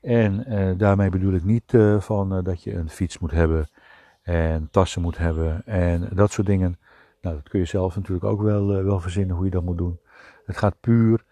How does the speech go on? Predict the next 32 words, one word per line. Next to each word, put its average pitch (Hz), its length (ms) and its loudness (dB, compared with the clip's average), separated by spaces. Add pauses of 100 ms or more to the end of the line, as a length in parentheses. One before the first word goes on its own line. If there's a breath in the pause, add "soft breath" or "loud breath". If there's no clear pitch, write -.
(400 soft breath)
eh, 87 380 -2
op 92 200 -4
dit 98 100 0
moment 92 380 0
voor - 260 -8
mij, 90 240 2
wat 90 120 -2
ik 80 60 -8
wil 82 160 -4
vertellen, 82 420 -4
alleen 82 340 -4
over 80 380 -6
de 80 200 -2 (440 soft breath)
planning 90 460 2
van 80 140 -4
je 80 100 -2
reis. 78 460 -6 (640)
Van 87 140 -8
hoe 104 120 -2
kun 98 160 -2
je 82 60 0
nou 78 360 -4
thuis, 110 520 0 (520 soft breath)
eh, 73 760 -6
kijkend 113 360 2
naar 95 100 -2
je 82 100 -2
fietsreis 107 520 -4
die 107 120 -6
je 98 100 -2
gaat 87 200 -12
maken, 87 420 -6